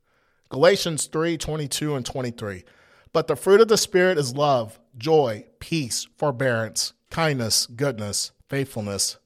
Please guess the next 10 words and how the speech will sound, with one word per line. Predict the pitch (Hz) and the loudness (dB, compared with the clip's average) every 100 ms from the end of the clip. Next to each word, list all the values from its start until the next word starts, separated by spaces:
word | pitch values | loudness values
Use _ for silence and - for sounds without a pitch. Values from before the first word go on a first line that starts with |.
| _ | _
gentleness, | 139 160 - 107 104 - - | -2 -2 -2 -6 -4 -4 -4
and | 123 | -2
self-control. | - 127 - - - 143 104 - _ _ _ - | 0 0 -4 -12 -8 -6 -6 -10 _ _ _ -12
Against | 123 156 180 - | -2 2 2 2
such | 175 170 - - - | 2 2 -2 -6 -4
things | - 165 131 127 - | 0 2 0 -2 -4
there | 135 139 151 - | 0 0 0 0
is | 135 135 127 | 2 2 2
no | 131 127 127 | -2 0 0
law." | 120 120 120 107 | -2 -2 -2 -4